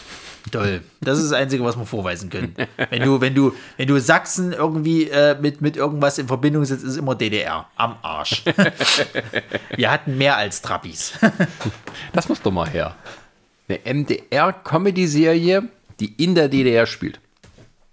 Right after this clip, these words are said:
Speaker 1: Ich glaub, das funktioniert nicht. Also nicht, wenn's, wenn's, wenn's quasi halt, äh, sehr akkurat sein soll.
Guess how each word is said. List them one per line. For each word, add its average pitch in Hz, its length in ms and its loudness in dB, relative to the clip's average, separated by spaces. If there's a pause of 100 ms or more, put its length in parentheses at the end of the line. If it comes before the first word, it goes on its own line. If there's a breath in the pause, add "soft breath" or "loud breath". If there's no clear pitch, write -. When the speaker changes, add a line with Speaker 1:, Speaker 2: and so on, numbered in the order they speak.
(260)
Speaker 1:
Ich - 120 -16
glaub, - 180 -12
das - 140 -12
funktioniert 90 500 -10
nicht. 95 220 -10 (880 loud breath)
Also 139 220 2
nicht, 160 440 0
wenn's, 147 320 0
wenn's, 139 380 -2
wenn's 131 300 -4
quasi 120 400 0
halt, 117 340 0
äh, 107 160 -4
sehr 107 220 -2
akkurat 95 480 -6
sein 90 200 -6
soll. 85 160 -6